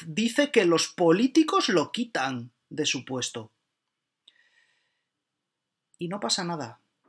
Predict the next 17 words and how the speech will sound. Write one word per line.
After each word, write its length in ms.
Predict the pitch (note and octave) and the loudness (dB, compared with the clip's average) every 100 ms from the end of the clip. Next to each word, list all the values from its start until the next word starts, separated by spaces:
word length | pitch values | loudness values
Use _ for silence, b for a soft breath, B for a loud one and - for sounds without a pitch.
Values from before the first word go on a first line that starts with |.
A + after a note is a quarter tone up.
| _ _ - | _ _ -18
Eh, 920 | B2+ B2 A#2 A#2 A2+ A2 A2 - - _ _ _ _ _ _ _ _ _ _ _ _ _ | -14 -12 -10 -10 -10 -12 -12 -14 -18 _ _ _ _ _ _ _ _ _ _ _ _ _
¿alguien 420 | F3 A#3+ A#3+ E3+ | -2 2 2 2
duda, 540 | D3+ G3 E3 C#3 - - _ _ _ _ _ | 4 4 4 4 0 -8 _ _ _ _ _
eh, 500 | D3 C#3 C3+ C3 B2+ | -8 -6 -6 -6 -4
que 140 | - D#3+ | 4 6
efectivamente 840 | D#3 D#3+ - F#3+ E3+ D#3 E3 D#3+ | 6 2 2 2 4 4 2 2
a 80 | D3 | 2
Mercedes 480 | C#3 C3 E3 E3+ D#3+ | 2 0 0 0 2
Alaya 580 | D3+ C#3+ C#3+ C#3 C3 - _ _ _ _ _ | 0 2 2 0 -2 -4 _ _ _ _ _
los 300 | - F#3+ E3+ | 0 4 4
partidos 560 | - E3 D3+ G3 G#3 - | 4 2 2 0 0 0
políticos 760 | - D3+ D#3+ E3 D#3+ E3 C#3+ | 2 2 2 0 -2 0 0
la 260 | D#3+ D#3 D3 | 2 2 2
quitaron 540 | E3 D#3 E3 E3+ E3 | 2 2 4 4 2
porque 300 | D3 C#3+ - | -2 -4 -2
era 180 | D3 E3 | 0 2
incómoda, 840 | D3+ C#3 - F3 E3 D3+ D3 - | 2 0 4 4 4 2 0 -2